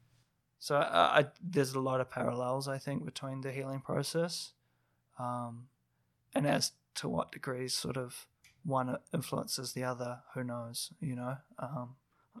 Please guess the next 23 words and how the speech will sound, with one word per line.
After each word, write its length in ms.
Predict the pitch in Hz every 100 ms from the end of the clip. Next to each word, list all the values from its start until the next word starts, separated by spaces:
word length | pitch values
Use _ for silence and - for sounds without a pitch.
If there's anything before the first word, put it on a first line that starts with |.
| _ -
I'm 140 | 139
sure 220 | 127 127
there 160 | 123 123
is 100 | 131
a 60 | 131
connection 500 | - 151 - - 131
there, 140 | 131
but, 200 | 135 - _ _ _ _ _ _ _ _ _ _ -
um, 380 | 123 117 120 135 _ _ _ _ _ - - -
I 80 | 131
think 240 | 127 135
for 120 | - 135
me 200 | 135 135
what's 240 | 131 -
more 260 | 135 127 127
interesting 460 | 123 127 - 131
is 160 | 127 123
the 100 | 127
connection 520 | - 127 - - 127
between 300 | 123 135 127
the 60 | 123
process 600 | - 123 120 127 123 127
of, 280 | 120 -